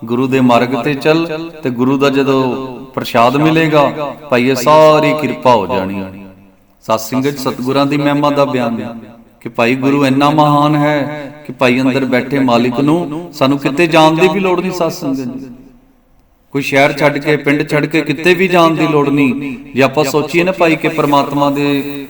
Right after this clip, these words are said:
ਪ੍ਰਾਪਤੀ ਵਾਸਤੇ ਮੈਂ ਉੱਥੇ ਜਾਵਾਂ, ਉੱਥੇ ਜਾਵਾਂ, ਸਤਿਗੁਰ ਜੀ ਫਰਮਾਉਂਦੇ, ਭਾਈ, ਕੋਈ ਲੋੜ ਨਹੀਂ ਕਿਤੇ ਜਾਣ ਦੀ। ਤੇ ਜਾਣਾ ਹੈ ਤਾਂ ਆਪਣੇ ਅੰਦਰ ਦੀ ਖੋਜ ਕਰ। ਸਾਧ ਸੰਗਤ ਜੀ, ਯਾਤਰਾ ਕਰਨੀ ਹੈ, ਆਪਣੇ ਅੰਦਰ ਦੀ ਕਰੀ।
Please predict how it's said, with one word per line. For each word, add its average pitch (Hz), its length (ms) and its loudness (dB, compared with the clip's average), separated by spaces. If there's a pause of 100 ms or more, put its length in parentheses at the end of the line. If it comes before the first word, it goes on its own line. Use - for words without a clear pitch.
(280)
ਪ੍ਰਾਪਤੀ 131 420 0
ਵਾਸਤੇ 135 380 0
ਮੈਂ 131 140 2
ਉੱਥੇ 135 280 0
ਜਾਵਾਂ, 135 360 0
ਉੱਥੇ 135 260 -2
ਜਾਵਾਂ, 131 280 0
ਸਤਿਗੁਰ 131 400 -2
ਜੀ 135 100 -4
ਫਰਮਾਉਂਦੇ, 127 460 -2
ਭਾਈ, 127 280 0
ਕੋਈ 147 320 2
ਲੋੜ 170 200 2
ਨਹੀਂ 160 200 0
ਕਿਤੇ 151 300 -6
ਜਾਣ 117 260 -6
ਦੀ। 117 180 -12 (1700)
ਤੇ 123 100 -4
ਜਾਣਾ 117 420 0
ਹੈ 160 640 -2
ਤਾਂ 127 100 0
ਆਪਣੇ 139 340 -2
ਅੰਦਰ 135 280 2
ਦੀ 165 140 2
ਖੋਜ 135 360 -2
ਕਰ। 117 180 -4
ਸਾਧ 107 260 -4
ਸੰਗਤ 107 320 -8
ਜੀ, 117 200 -4
ਯਾਤਰਾ 117 360 2
ਕਰਨੀ 151 460 0
ਹੈ, 165 540 -2
ਆਪਣੇ 127 280 -2
ਅੰਦਰ 123 240 0
ਦੀ 131 160 -2
ਕਰੀ। 131 320 -6